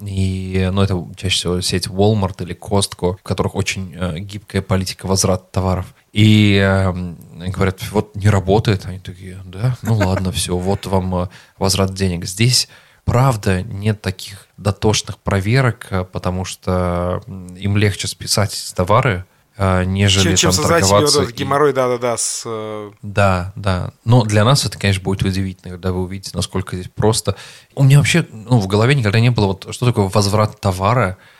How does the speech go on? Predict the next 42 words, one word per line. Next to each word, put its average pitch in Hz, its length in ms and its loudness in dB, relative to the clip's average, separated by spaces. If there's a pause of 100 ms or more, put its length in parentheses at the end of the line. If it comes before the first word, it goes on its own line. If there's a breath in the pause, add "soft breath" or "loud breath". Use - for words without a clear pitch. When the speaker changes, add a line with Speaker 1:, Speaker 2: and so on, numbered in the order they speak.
(140 soft breath)
Speaker 1:
э, - 80 -6
в 92 240 -2
России. 98 480 -2
Я 98 120 -4
думаю: 95 320 -8
«Блин, 98 200 -4
щас 95 200 -10
прийти, - 500 -14
с - 140 -16
кем-то 107 320 -2
общаться». - 460 -2
Самое 139 360 4
главное 113 260 2
даже 104 180 2
не 113 60 -2
то, 131 80 -2
что - 220 -4
общаться, 110 400 -2
кому-то 101 380 -6
доказывать, 98 720 0 (280 loud breath)
почему - 280 -2
Speaker 2:
Да, 147 180 6
Speaker 1:
я 95 100 -2
не, 95 60 -6
Speaker 2:
конечно, 127 340 -4 (220)
да, 107 140 -10
да. 101 40 4
Speaker 1:
не, 98 160 4
не, 98 280 4
не, 92 240 0
да, 95 340 0
не, 95 280 -10
не 98 180 -12
козел. 95 420 2 (540 loud breath)
А 92 100 4
вот. 95 340 4
А 101 120 2
здесь 143 400 2
ты - 200 -12
просто 110 360 2
такой 95 400 -2
взял, 104 600 0